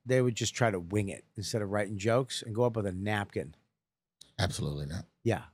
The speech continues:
Speaker 1: that's, I,
Speaker 2: Absolutely
Speaker 1: my friend
Speaker 2: not.
Speaker 1: actually went up and tried to wing it and just, you know, just improv a roast.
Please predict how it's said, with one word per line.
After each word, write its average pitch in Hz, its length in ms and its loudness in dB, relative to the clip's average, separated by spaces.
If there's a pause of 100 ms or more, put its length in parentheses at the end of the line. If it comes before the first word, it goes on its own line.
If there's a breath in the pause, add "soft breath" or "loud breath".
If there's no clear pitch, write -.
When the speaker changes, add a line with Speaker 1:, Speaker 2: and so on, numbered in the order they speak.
(140)
Speaker 1:
that's, 131 440 0 (180)
I, 156 180 8
Speaker 2:
Absolutely 156 200 6
Speaker 1:
my 180 140 10
friend 151 300 4
Speaker 2:
not. 131 80 6
Speaker 1:
actually 120 200 0
went 127 160 2
up 123 120 2
and 107 80 -6
tried 120 220 2
to 101 80 -2
wing 117 280 2
it 101 180 -4 (540)
and 113 100 -2
just, 110 220 0 (120)
you 143 100 0
know, 120 120 2
just 120 280 -2
improv 143 440 4
a 107 60 -2
roast. 104 720 -2